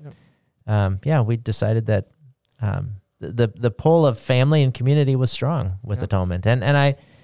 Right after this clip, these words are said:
Speaker 2: um,
Speaker 1: The force is strong with them.
Speaker 2: Yeah.
Speaker 1: <laughs>
Speaker 2: And I wish that for people because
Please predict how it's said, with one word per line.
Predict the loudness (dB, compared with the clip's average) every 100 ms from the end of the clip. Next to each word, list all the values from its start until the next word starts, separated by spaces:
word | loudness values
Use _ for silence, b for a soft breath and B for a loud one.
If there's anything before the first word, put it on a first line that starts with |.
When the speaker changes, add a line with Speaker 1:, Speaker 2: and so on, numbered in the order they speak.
| b b b
Speaker 2:
um, | 0 2 2 -2 -10 _ -12
Speaker 1:
The | -8
force | -4 -4 -4
is | -8
strong | -8 -8 -8
with | -10
them. | -12 -2
Speaker 2:
Yeah. | 2 4 4 2 0
Speaker 1:
<laughs> | 0
Speaker 2:
And | 2
I | 2
wish | 2 2
that | 2 0
for | 0
people | 0 2 2
because | 0 0 0